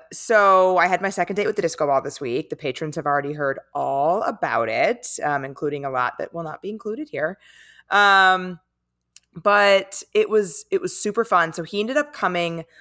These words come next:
last minute to New York for a work trip. So last we spoke, we hadn't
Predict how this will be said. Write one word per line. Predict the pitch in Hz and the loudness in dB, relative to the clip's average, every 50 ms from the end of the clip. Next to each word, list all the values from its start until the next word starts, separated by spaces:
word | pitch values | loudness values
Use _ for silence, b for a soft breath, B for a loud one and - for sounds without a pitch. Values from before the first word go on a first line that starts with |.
| b b b | b b b
last | 147 147 156 156 151 165 - - - 165 | -4 0 0 0 0 0 -6 -8 -8 -4
minute | 160 151 147 - - | -4 -2 -2 -4 -6
to | - 180 156 | -6 -8 -6
New | 147 147 | -4 -2
York | 143 143 139 131 - - | -2 0 0 0 -2 -2
for | - 143 139 | -2 0 0
a | 135 | 0
work | 131 131 135 135 - - | 0 -2 -4 -6 -6 -6
trip. | - - 233 254 269 - - | -2 0 0 0 0 -2 -4
So | - - 151 139 139 135 - | -2 0 0 0 0 -2 -4
last | - 175 220 269 349 - - - | -4 -4 -2 -2 -2 -4 -6 -6
we | 156 | -8
spoke, | 151 - - 160 147 147 - | -6 -4 -2 -2 -2 -2 -4
we | 156 156 | -6 -6
hadn't | 165 151 143 151 - | -4 -4 -4 -6 -10